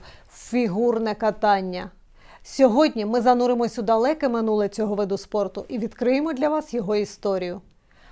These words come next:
Вперше змагання з цього виду спорту пройшли у Відні у тисяча вісімсот вісімдесят другому році, коли фігурні ковзани належали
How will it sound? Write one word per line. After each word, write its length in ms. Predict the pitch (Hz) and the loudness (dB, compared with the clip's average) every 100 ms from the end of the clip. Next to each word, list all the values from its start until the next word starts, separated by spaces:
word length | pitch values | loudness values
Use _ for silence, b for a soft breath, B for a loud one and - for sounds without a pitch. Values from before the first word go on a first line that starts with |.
| b | b
Вперше 640 | - - 311 403 - 196 - | -12 6 8 8 0 -4 -4
змагання 500 | 190 240 254 262 240 | -2 2 2 2 0
з 60 | |
цього 260 | - 240 233 | 0 0 2
виду 220 | 220 208 | 2 0
спорту 460 | 208 - 285 330 392 | -4 2 2 2 0
пройшли 420 | 302 240 - 226 | 2 0 0 0
у 120 | 226 | 0
Відні 400 | 202 208 175 185 185 - | -2 -6 -6 -8 -10 -8
у 120 | 226 | -6
тисяча 440 | 254 - 220 226 | -4 -4 -4 -2
вісімсот 600 | 202 214 220 214 320 392 | -4 -4 -6 -4 -2 -2
вісімдесят 560 | 269 214 214 196 220 185 | -4 -4 -4 -2 -2 -2
другому 340 | 214 208 208 | -2 -2 -2
році, 340 | 196 190 - 196 b b b - | -2 -4 -6 -14 b b b 0
коли 220 | 254 254 | 4 4
фігурні 420 | 269 240 269 240 | 4 0 0 0
ковзани 480 | 240 220 226 240 302 | 0 2 2 2 2
належали 580 | 330 330 320 285 294 | 2 2 2 2 0